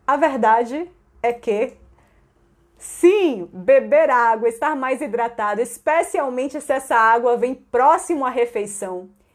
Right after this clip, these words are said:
isso traz saciedade. Isso ajuda você a diminuir naturalmente a sua ingestão de alimentos.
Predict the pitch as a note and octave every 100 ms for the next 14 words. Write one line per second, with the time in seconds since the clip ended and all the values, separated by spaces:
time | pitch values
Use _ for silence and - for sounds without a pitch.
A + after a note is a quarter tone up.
0 | _ _ _ _ B3+ C#4+ - C#4+ A#3 A3
1 | A#3+ - G3+ G3+ F#3+ E3+ E3+ E3 D#3+ E3
2 | - _ _ _ _ A#3+ - D4+ C#4 G3+
3 | D4 D#4+ C#4 A3+ G#3+ G#3 C4 A#3+ - A#3
4 | A#3 B3 C4 B3+ A#3+ C4+ C4 A#3+ B3 B3
5 | G#3+ G3+ A3 G#3+ A3 - G#3 G#3 G3+ -
6 | G3+ G3+ G3 G3+ F#3 E3 C3+ C#3 -